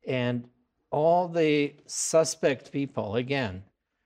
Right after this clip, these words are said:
those who belong to the social classes that are not kosher, if you wish, uh,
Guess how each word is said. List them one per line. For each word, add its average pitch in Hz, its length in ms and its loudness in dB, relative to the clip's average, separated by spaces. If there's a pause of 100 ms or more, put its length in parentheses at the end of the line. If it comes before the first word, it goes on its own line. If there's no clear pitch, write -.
(540)
those 151 320 2
who 151 140 -6
belong 135 480 0
to 123 120 -10
the 117 100 -6
social 160 420 -2
classes 117 680 -4
that 113 160 -2
are 110 300 -6 (720)
not 123 260 -8 (1000)
kosher, - 420 -6
if 95 200 -14
you 104 80 -12
wish, 104 280 -20 (920)
uh, 190 220 -18